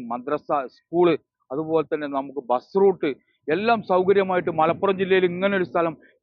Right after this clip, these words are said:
എവിടെയെങ്കിലും കിട്ടുമെന്ന് നിങ്ങൾക്ക് പ്രതീക്ഷയുണ്ടോ ഈ വിലക്ക്? നിങ്ങൾ വെറുതെ ഒന്ന് just വരിക, ഈ ഭാഗത്ത്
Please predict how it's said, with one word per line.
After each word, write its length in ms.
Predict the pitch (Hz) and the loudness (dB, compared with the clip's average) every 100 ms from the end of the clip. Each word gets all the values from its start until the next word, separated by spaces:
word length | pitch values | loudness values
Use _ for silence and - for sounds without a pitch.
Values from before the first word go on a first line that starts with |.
| 190 | 2
എവിടെയെങ്കിലും 520 | 214 247 254 226 214 185 | 4 4 2 0 -2 -2
കിട്ടുമെന്ന് 440 | 190 - 208 190 180 | -6 -4 -6 -4 -6
നിങ്ങൾക്ക് 280 | 175 170 160 151 | -6 -6 -6 -6
പ്രതീക്ഷയുണ്ടോ 560 | 151 151 151 143 135 135 | -4 -4 -2 -4 -2 0
ഈ 20 | 147 | 0
വിലക്ക്? 300 | 147 131 131 131 _ _ _ _ _ _ _ _ 180 | 2 0 -4 -12 _ _ _ _ _ _ _ _ -6
നിങ്ങൾ 180 | 226 233 | 0 2
വെറുതെ 200 | 208 196 | 2 2
ഒന്ന് 120 | 202 170 | 0 0
just 180 | 175 - 175 | -4 0 0
വരിക, 200 | 160 147 - 160 | 2 0 -2 -4
ഈ 40 | 170 | 2
ഭാഗത്ത് 340 | 165 160 165 | 2 0 -2